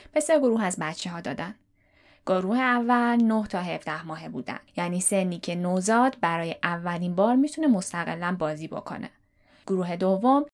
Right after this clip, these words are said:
هجده تا بیست و سه ماهه، یعنی زمانی که کودک نشونه‌های دریافت سیگنال‌های جنسیتی رو از خودش بروز می‌ده.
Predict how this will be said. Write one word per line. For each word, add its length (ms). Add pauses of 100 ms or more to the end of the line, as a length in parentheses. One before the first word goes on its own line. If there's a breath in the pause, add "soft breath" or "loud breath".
(100)
هجده 440
تا 120
بیست 240
و 40
سه 180
ماهه، 360
یعنی 340
زمانی 420
که 140
کودک 520
نشونه‌های 580
دریافت 520
سیگنال‌های 680
جنسیتی 640
رو 80
از 160
خودش 320
بروز 420
می‌ده. 180